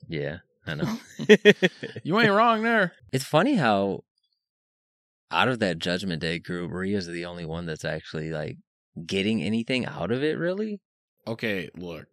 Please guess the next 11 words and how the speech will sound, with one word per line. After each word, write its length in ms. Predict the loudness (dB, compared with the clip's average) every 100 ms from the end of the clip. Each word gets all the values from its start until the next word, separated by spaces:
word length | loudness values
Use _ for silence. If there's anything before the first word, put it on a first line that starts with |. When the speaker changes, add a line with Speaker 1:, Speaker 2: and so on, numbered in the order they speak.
| _ _ _ _ _ -12
Speaker 1:
B-, 120 | -10
besides 460 | -4 4 6 6 4
Dominic. 540 | 2 2 -2 -4 -8 _ _ -12 -2
Dominic 420 | 0 2 -2 -4
is 100 | -4
awesome. 520 | -2 -2 -4 -2 -2 -2 _
<laughs> 260 | _ _ -8
Speaker 2:
I 200 | -4 -4 0
Speaker 1:
Ex-, 240 | 2 2 0 -18 -20 0
ex-con 560 | 2 2 6 6 8 6
Dom. 440 | 6 6 6 4